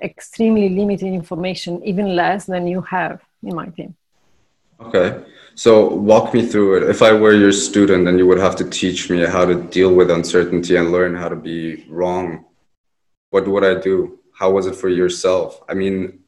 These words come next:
Speaker 2: I don't think that's quite natural for any person to just accept that I am gonna be wrong fifty percent of the time.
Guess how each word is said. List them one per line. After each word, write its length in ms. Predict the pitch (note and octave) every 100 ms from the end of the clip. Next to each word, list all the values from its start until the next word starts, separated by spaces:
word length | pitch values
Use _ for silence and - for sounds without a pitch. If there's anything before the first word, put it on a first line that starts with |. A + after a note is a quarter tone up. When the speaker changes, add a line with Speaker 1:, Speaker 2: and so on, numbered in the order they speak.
| _
Speaker 2:
I 80 | F#2
don't 420 | F#2 - G#2+ G#2 -
think 180 | G2+ G2
that's 220 | F2+ -
quite 380 | - F#2 F2+ F2
natural 400 | F2 F2 E2 E2
for 180 | E2+
any 180 | E2+ F2+
person 560 | F2 F2+ F2+ F2 D#2+ D#2
to 440 | - D#2 D#2 D2 -
just 320 | E2+ - -
accept 560 | D2+ - - F2+ - -
that 160 | E2+ F#2+
I 160 | G2+
am 160 | F#2+ F#2
gonna 200 | - E2+
be 100 | E2+
wrong 380 | E2 D#2+ D#2 D#2+
fifty 260 | - D2
percent 320 | C#2 - D2+ D#2+
of 140 | D#2
the 80 | D2+
time. 380 | F#2 F2 D2+